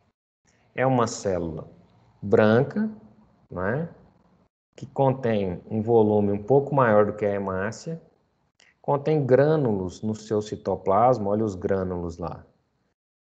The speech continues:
Contém núcleo segmentado, parece uma linguiça toscana. Né? Qual que é o nome dessa célula e qual que é a função dessa célula aqui, minha gente? Quem se lembra aí?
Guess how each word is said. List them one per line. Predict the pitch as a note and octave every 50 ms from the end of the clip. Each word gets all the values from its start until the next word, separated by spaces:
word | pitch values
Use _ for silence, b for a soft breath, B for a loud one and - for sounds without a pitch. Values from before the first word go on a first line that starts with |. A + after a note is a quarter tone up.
| _ _
Contém | - - D3+ D#3+ D3+ D#3+ - A#2+ A#2+ B2+
núcleo | B2+ B2+ A#2+ A2 A2 G#2+ - - - C#3+ D3+ E3+ E3+ - - - _ _ _ _ _ _ _ _ _ _ -
segmentado, | - - B2 B2 B2 B2 C3+ C3+ C#3+ D3+ D#3 D#3 D3+ D3+ - A2 G#2 G2+ F2+ - -
parece | G#2 G2+ G2 G2+ G#2 - -
uma | A#2+ B2
linguiça | C3 C3+ C3+ A#2+ B2 A#2+ - - C3
toscana. | - - D3 C#3+ C#3 C#3 - - - - G#2 G2 G2 F2+ E2 D#2 D2 - - _ _ _ _ _ _ _ _ _ _ _ _ _ _ _ _ _ _ _ -
Né? | - F#2+ G#2+ A2 A2 - -
Qual | - E3+ G3 A3+ G#3+
que | - A#3
é | G#3+
o | G3 E3+
nome | D3 C3 B2+ C3 D3 D#3 D#3 D3 C#3
dessa | B2+ B2+ B2+ B2+ - C3+ A#2+
célula | A2+ - - - A2 G#2 G#2 A2 A#2+ A#2+ B2+ B2+
e |
qual | B2 - - A#2 A#2+ A#2+
que | - C3+
é | C3
a | B2
função | - - - C#3 B2+ A#2 - - - A#2 A2+ A#2+ A#2
dessa | A2+ A2 A2 - - G#2
célula | - - - G#2 G2 G2 G2+ G2 F#2+
aqui, | G2 - F#2+ F#2
minha | F2 E2 D#2 D#2+ E2
gente? | F2+ G#2 G2+ F2 D#2+ - - - _ _ _ _ _ _ _ _ _ _ _ _ _ _ _ _ _ _ _ _ _ _ -
Quem | - D#3 F3 F3+
se | - - E3 C#3+
lembra | B2 A2 G#2+ G2+ F#2 F2+ F2 F#2+
aí? | E2+ D#2 D2+ D#2 - -